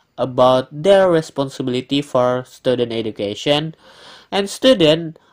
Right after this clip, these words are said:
are burdened with the task aside-, assigned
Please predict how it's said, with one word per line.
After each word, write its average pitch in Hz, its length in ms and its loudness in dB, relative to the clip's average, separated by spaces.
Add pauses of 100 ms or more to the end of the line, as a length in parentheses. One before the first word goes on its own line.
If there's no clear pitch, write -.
are 139 240 2
burdened 139 800 -2
with 147 400 0
the 147 160 0
task 156 480 0
aside-, 156 640 -2 (640)
assigned 143 640 -4